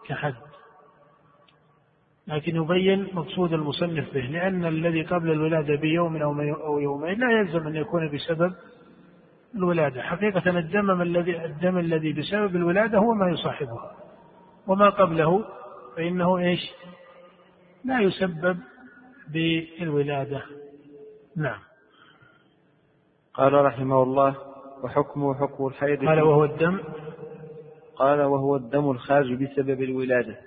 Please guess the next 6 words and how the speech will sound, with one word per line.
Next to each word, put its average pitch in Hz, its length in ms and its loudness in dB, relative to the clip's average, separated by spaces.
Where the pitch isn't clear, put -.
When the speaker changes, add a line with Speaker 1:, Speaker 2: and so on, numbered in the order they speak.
Speaker 1:
نعم. 127 380 -2
إذن 165 260 0
على 160 220 2
قول 185 520 4
جمهور 160 320 2
العلماء 165 720 0